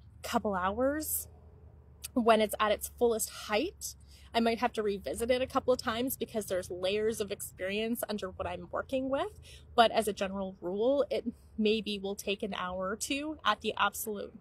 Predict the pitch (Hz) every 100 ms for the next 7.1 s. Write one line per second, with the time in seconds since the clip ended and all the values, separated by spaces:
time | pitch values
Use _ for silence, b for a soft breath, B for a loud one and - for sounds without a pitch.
0 | - 208 254 330 - - 233 233 302 -
1 | 262 254 240 220 - 214 180 - 208 208
2 | - - 247 277 254 - - - - -
3 | - 370 - - B B B B B B
4 | B _ - _ - - - 262 339 359
5 | 269 254 - 262 254 254 - - 233 226
6 | - - 339 381 - 247 220 208 208 -
7 | -